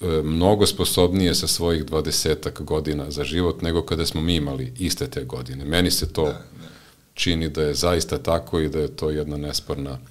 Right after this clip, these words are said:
Speaker 1: činjenica. Makoliko naše generacije starije od nas pričale o tome kako ti mladi nemaju pojma i kako, ne znam, nemaju opšte obrazovanje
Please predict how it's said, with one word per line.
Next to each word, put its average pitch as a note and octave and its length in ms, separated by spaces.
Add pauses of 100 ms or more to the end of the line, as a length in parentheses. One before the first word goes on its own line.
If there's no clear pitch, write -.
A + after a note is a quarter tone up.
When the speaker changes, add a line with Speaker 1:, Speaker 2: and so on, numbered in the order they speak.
(140)
Speaker 1:
činjenica. E2 600
Makoliko F2 1080 (540)
naše A2 400
generacije F#2 640
starije F2 340
od D#2+ 80
nas E2 200
pričale D#2 400
o C#2 60
tome C#2+ 300
kako - 280
ti - 320 (420)
mladi D2 320
nemaju C#2+ 340
pojma E2 400
i - 80
kako, - 320
ne D2 160
znam, C#3+ 200
nemaju C#2 440 (220)
opšte D2+ 380
obrazovanje C#2 720